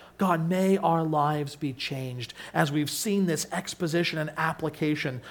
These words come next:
of the glorious gospel of Jesus Christ. Father, in every way possible, help us to be and to live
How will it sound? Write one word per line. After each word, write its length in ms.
of 160
the 80
glorious 580
gospel 640
of 180
Jesus 420
Christ. 480
Father, 240
in 80
every 260
way 160
possible, 560
help 380
us 300
to 120
be 460
and 180
to 120
live 520